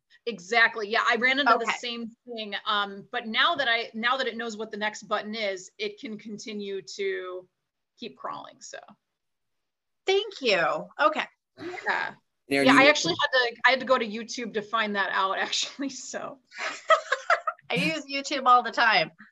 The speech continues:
Speaker 3: Erin, you
Speaker 1: Yeah.
Speaker 3: mentioned Hire
Speaker 1: Wonderful place.
Speaker 3: Easy too, you know,
Speaker 1: Yes.
Speaker 3: as far as getting email. Can you just go over that real quick on what that is?
Speaker 1: Yeah. So, um, with Hire Easy, essentially, if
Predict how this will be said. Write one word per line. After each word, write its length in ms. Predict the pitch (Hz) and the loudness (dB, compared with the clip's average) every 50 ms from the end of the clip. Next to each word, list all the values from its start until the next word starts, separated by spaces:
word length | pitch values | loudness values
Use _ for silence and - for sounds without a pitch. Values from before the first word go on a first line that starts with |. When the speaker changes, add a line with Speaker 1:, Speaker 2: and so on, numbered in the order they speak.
| _ _ _ _ _ _ _ _ | _ _ _ _ _ _ _ _
Speaker 3:
Erin, 180 | 123 139 139 139 | 2 2 4 4
you 60 | 139 | 6
Speaker 1:
Yeah. 100 | 135 147 | 6 6
Speaker 3:
mentioned 220 | 170 180 - 170 147 - | 4 4 2 0 -2 2
Hire 200 | 147 135 139 131 | 2 4 4 4
Speaker 1:
Wonderful 240 | 117 104 120 127 131 | 4 4 2 0 0
place. 100 | 113 113 | 2 0
Speaker 3:
Easy 200 | 107 98 87 82 _ _ _ _ - | -2 -2 -4 -8 _ _ _ _ 2
too, 360 | - 120 117 107 98 92 98 - | 6 6 6 6 4 0 -4 -10
you 160 | - - 113 | -4 0 2
know, 100 | 107 107 | 2 4
Speaker 1:
Yes. 120 | 110 107 107 | 2 2 0
Speaker 3:
as 40 | |
far 160 | - 107 107 107 | 0 2 2 2
as 120 | 107 107 | 2 2
getting 380 | - 113 110 110 107 104 104 107 | 0 0 2 2 0 -2 0 0
email. 280 | 113 107 101 - - - | 0 0 0 -4 -6 -4
Can 120 | - 123 | -2 0
you 100 | 131 131 | 0 2
just 160 | 123 143 123 110 | 0 -2 0 2
go 80 | 131 123 | 2 4
over 120 | 117 123 | 4 4
that 80 | 113 104 | 2 2
real 120 | 113 113 | 0 -2
quick 280 | 113 - 120 120 - _ _ | 0 0 0 0 -2 _ _
on 120 | 107 110 107 | -6 -2 -2
what 160 | 110 110 110 | -2 0 0
that 140 | - 107 104 | 0 0 0
is? 280 | 107 110 123 - - _ _ _ _ _ _ _ _ _ _ _ _ _ _ _ _ _ _ _ - _ _ | 0 -2 -4 -8 -12 _ _ _ _ _ _ _ _ _ _ _ _ _ _ _ _ _ _ _ -20 _ _
Speaker 1:
Yeah. 280 | - 247 311 277 185 196 | 2 6 6 6 6 4
So, 520 | - - - - 269 269 262 254 254 262 - | -4 -12 -4 2 2 4 4 4 2 2 4
um, 360 | 240 240 233 233 226 226 226 | 4 4 4 2 0 -4 -4
with 180 | 247 240 247 | -4 -4 -4
Hire 300 | - 277 277 294 320 320 277 | -2 -2 -2 -2 -2 -6 -8
Easy, 460 | - 262 254 247 214 214 240 233 220 | -8 -10 -8 -8 -8 -8 -8 -8 -6
essentially, 760 | - - 214 - 240 247 262 254 - 294 285 269 262 240 - - | -6 -8 -8 -8 -10 -10 -8 -10 -10 -8 -8 -8 -10 -8 -10 -12
if 80 | 220 | -12